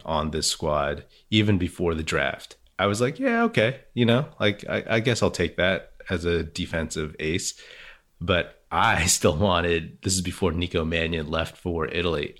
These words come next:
I wanted Nico Mannion on the team still. And all things being equal, Gary Payton's fit and his ability to give the Warriors what he's giving them right now, yeah, I'll take that over twenty-year-old Nico Mannion. I mean, Gary Payton is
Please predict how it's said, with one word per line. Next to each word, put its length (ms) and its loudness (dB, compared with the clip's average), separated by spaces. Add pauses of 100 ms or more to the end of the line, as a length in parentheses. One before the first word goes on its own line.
(140)
I 100 0
wanted 280 2
Nico 240 -2
Mannion 360 0
on 140 -2
the 80 -6
team 300 -6
still. 420 -6 (200)
And 340 2 (380)
all 120 2
things 260 4
being 240 0
equal, 560 2
Gary 240 2
Payton's 400 0
fit 440 0 (220)
and 320 0
his 520 -4 (120)
ability 800 -2
to 800 -2
give 240 2
the 80 -2
Warriors 420 -2
what 380 -2 (220)
he's 240 -8
giving 200 0
them 120 0
right 140 0
now, 340 0 (100)
yeah, 140 2
I'll 100 2
take 200 0
that 180 2
over 120 -2
twenty-year-old 580 0
Nico 240 -4
Mannion. 480 -6 (220)
I 40 -12
mean, 140 -6
Gary 240 2
Payton 360 0
is 420 -2